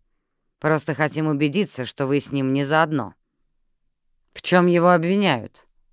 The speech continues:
спросил Тристан, бросив взгляд на Сейдж, которая ни на миг не прекратила вырываться.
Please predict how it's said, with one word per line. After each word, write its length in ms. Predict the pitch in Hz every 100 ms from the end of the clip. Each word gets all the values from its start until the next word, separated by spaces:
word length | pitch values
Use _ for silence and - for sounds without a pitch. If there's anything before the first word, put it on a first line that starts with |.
| _
спросил 520 | - - 131 - 123
Тристан, 560 | - 123 - 147 139 123
бросив 340 | 123 117 120
взгляд 360 | 107 110 120 113
на 140 | 120
Сейдж, 380 | - 160 170 - _ - - _
которая 380 | - 151 160 165
ни 120 | 165
на 140 | 185 165
миг 240 | 147 135
не 140 | 151 143
прекратила 560 | 135 127 123 123 120
вырываться. 640 | 117 120 107 95 - -